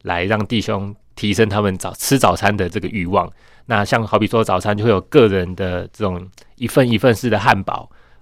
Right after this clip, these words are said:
蛋饼或是煎饺等等之类的，那搭-，再搭配上一些比较养生的，不管是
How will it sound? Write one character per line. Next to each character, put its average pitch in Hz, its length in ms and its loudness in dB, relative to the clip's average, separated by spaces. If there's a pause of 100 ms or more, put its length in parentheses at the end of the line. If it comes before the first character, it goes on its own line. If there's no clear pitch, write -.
(160)
蛋 101 240 -2
饼 85 260 -4
或 113 140 -2
是 104 180 -2
煎 113 220 0
饺 98 160 0
等 95 140 -4
等 95 100 -4
之 98 160 -8
类 98 100 -2
的， 90 160 -6
那 107 140 -4
搭-， 117 220 -6
再 135 120 2
搭 104 220 2
配 113 160 2
上 107 240 0
一 - 20 -2
些 107 160 -2
比 87 60 -6
较 110 100 2
养 90 220 -2
生 98 180 -4
的， 95 160 -2
不 110 120 -6
管 95 120 -2
是 92 340 -6